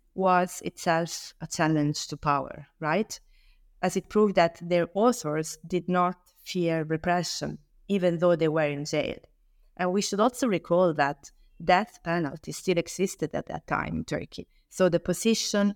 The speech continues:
of these prisoners was extremely delicate. In addition, um, the decision to send these cartoons to Gırgır for publication was a further act of resistance that marked the engagement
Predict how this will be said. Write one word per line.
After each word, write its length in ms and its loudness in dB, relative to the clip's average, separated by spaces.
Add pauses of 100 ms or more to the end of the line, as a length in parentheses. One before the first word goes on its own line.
of 120 -4
these 180 -2
prisoners 680 -4
was 320 0
extremely 840 -2 (140)
delicate. 480 -6 (1160)
In 160 8
addition, 640 0 (220)
um, 440 0
the 100 4
decision 520 0
to 100 -8
send 440 -2
these 180 -4
cartoons 600 -6
to 160 -8
Gırgır 340 0
for 160 -6
publication 760 -4 (300)
was 220 2
a 60 0
further 540 0 (100)
act 300 -6
of 140 -2
resistance 800 -8 (300)
that 220 -6
marked 400 4 (260)
the 320 -2
engagement 840 2